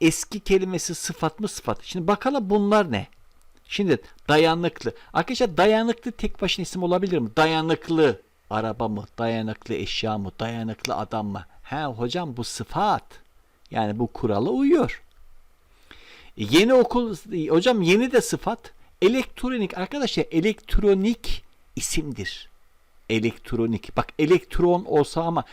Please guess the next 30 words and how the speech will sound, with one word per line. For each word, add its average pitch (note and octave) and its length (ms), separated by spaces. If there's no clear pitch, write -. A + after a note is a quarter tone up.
elektronik G3+ 680
isim. - 260
Elektronik. B2 640
Aslında F#3+ 360
bu G#3 80
ne G3+ 120
biliyor C#4+ 160
musun? C3+ 220
Elektronik F#3 920
eşya D#3 560
reyonu. C3+ 840
Bence A#2 480
bu F3+ 340
arkadaşlar A2 640
zincirleme G#2+ 760
isim F3 240
tanıması. G#2+ 540
Tamam - 220
mı? B2+ 80
Yani D3 300
buradaki F3+ 320
elektronik F3+ 760
sıfat - 500
değil A#3+ 160
ki - 180
bakın. F#2+ 280
Tüketim G3+ 420
mallarının G3 580
özelliği F3+ 540
ne? G3 160